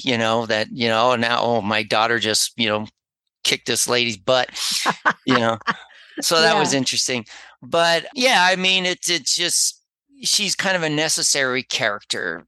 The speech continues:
Speaker 1: f-, for Daniel, you know, that he's, you know, grown up to be this successful auto dealership and she's a big part of it. And she's his, his partner and they're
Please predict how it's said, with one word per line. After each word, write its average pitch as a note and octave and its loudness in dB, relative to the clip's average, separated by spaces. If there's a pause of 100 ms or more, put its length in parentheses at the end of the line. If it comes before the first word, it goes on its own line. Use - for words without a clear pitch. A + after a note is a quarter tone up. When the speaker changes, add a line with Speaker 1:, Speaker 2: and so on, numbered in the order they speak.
Speaker 1:
f-, - -16
for A2 -2
Daniel, C3+ 0
you C3+ 0
know, G#2+ 0
that A#2+ 0
he's, C3 0 (560)
you D3 2
know, B2 0
grown D#3 2
up C#3+ 0
to B2+ -6
be B2+ 0
this A2+ 0
successful B2+ 0
auto C3 0
dealership B2 0
and A2 -2
she's B2 -2
a A2+ -6
big A#2+ -2
part B2 2
of A2+ 0
it. A#2 0
And B2+ -6
she's B2+ 0
his, A#2+ 0 (400)
his B2 0
partner B2+ 2
and A#2+ 0
they're B2 2